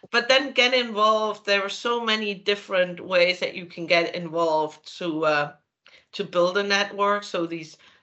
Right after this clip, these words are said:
the, these payments associations, whether they're in the U K, across Europe,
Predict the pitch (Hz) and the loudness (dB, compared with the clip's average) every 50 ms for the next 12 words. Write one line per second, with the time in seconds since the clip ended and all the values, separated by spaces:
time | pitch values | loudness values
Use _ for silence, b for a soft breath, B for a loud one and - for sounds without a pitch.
0 | b _ - 170 160 143 - - - 170 156 160 160 151 - - 202 190 180 190 | b _ 2 4 4 4 4 2 -2 -8 -12 -12 -12 -12 -12 -6 -2 -2 -2 -2
1 | 190 185 185 190 180 170 220 185 180 180 - - 180 180 175 175 175 - 180 180 | -4 -8 -8 -10 -6 -2 0 0 0 0 -2 -2 0 0 0 0 -2 -6 -8 -10
2 | 175 175 160 160 156 156 156 151 147 151 156 151 156 160 151 151 156 156 156 156 | -10 -8 -6 -4 -4 -2 -2 -2 0 -2 -2 -2 -4 -8 -8 -8 -8 -6 -6 -8
3 | 156 156 - - - 208 208 208 202 196 180 160 - - - 156 151 151 - - | -8 -8 -6 -2 2 4 4 4 4 4 2 0 -2 -2 -2 -2 -2 -2 -4 -10
4 | 180 180 185 185 180 180 180 180 175 175 - b | -8 -6 -2 2 4 4 4 4 2 0 -4 b